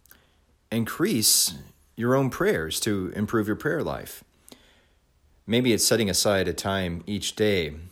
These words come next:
a devotion, starting off small with just a couple minutes in prayer and, and building up after that. Maybe it's practicing some rapid-fire prayers,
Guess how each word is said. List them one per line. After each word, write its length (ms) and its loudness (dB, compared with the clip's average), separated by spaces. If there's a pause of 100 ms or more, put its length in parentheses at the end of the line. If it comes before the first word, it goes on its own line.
(560)
a 60 -6
devotion, 580 2
starting 340 -2
off 140 0
small 360 0
with 120 -4
just 440 -4 (420)
a 80 -4
couple 240 2
minutes 360 0
in 100 -8
prayer 340 -2
and, 120 -6
and 160 -6
building 280 2
up 140 -2
after 260 -4
that. 380 -4 (1000)
Maybe 220 4
it's 180 2
practicing 1080 0
some 520 -4
rapid-fire 880 0 (120)
prayers, 560 -4